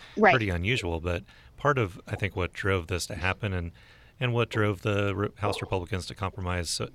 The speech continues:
Speaker 2: on the, on the snap benefits portion is that they realized that here in a month they're not gonna have the, the House anymore, and so they're,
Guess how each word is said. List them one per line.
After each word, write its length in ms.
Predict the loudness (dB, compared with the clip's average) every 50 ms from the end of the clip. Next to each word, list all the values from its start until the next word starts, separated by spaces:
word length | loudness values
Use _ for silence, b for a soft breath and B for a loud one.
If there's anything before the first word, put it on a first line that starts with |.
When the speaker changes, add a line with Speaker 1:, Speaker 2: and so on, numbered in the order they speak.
| -8
Speaker 2:
on 240 | -4 -4 -4 -2 -4
the, 320 | -4 -6 -6 -6 -8 -8 -10 -12 -14 -12 -6
on 120 | -6 -4 -2
the 80 | -2
snap 320 | -4 -2 -2 -2 -2 -2 -4 -4
benefits 460 | -6 -4 -4 -4 -4 -4 -4 -4 -6
portion 420 | -4 -4 -2 -2 0 -2 -2 -2 -2
is 160 | -2 -4 -6 B B B B B B B B -8
that 100 | -6 -2
they 120 | -2 -2
realized 580 | 0 0 0 0 2 0 0 -2 -4 -6 -8 -4
that 260 | -2 0 0 0 -2 -4 -12 -20 -20 -18 -16 -10
here 220 | -6 -4 -2 -2 -2
in 80 | -2 -2
a 40 | -2
month 380 | 0 0 0 -2 -2 -6 -6
they're 160 | -4 -4 -2
not 180 | -2 -2 -4 -4
gonna 220 | -4 -4 -4 -2
have 280 | -2 -2 -2 -2 -4 -8
the, 280 | -8 -6 -4 -4 -6 -4 -2
the 100 | -2 -2
House 380 | 0 -2 -2 -4 -4 -6 -8 -10 -14 -20 b b b b b b b
anymore, 520 | -6 -4 -4 -2 -2 -2 0 0 0 0 0
and 140 | 0 -2 -2
so 300 | -2 0 0 0 -2 -4 B B B B B B B -6
they're, 220 | -2 -2 0 0